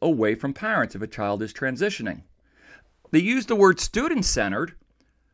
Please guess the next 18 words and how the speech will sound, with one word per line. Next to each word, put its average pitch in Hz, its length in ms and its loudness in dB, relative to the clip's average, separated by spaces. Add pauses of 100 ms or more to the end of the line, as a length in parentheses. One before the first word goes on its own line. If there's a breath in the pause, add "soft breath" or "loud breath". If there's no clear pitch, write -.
because 208 280 2
if 220 60 -4
they 220 160 4
said 202 120 2
child-centered, 190 920 2
they 175 180 0
knew, 202 460 -2 (100)
they 190 140 0
know 214 200 4
full 190 280 4
well 160 500 6 (180 soft breath)
the 165 100 0
parents 190 480 2
need 165 180 -6
to 139 60 -10
be 147 120 0
involved 160 420 -4
there. 69 320 -6